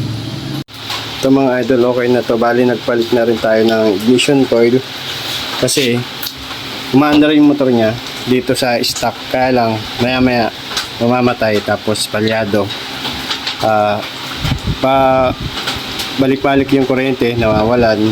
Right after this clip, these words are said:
nagkakaroon. Kaya nagpalit na lang tayo ng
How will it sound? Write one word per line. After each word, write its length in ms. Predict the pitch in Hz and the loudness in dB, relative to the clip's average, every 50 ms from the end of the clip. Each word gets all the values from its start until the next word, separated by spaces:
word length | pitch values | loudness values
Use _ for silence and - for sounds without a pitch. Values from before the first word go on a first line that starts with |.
| 107 - - - 113 | -2 -4 -4 -2 -2
nagkakaroon. 560 | 101 - 110 107 104 113 113 104 101 95 92 92 90 - - - | -2 0 -2 -2 0 -2 -2 0 0 -2 -2 -4 -6 -8 -4 -2
Kaya 240 | 113 110 113 113 | 0 0 0 0
nagpalit 320 | 110 - - 117 113 107 - | -2 -2 -2 -2 -2 -2 -2
na 120 | - 113 | -2 -2
lang 180 | 107 107 104 104 101 101 - | 0 0 0 0 -2 0 0
tayo 220 | 110 107 104 107 104 | 0 2 2 2 2
ng 200 | 104 104 98 95 | 2 2 0 0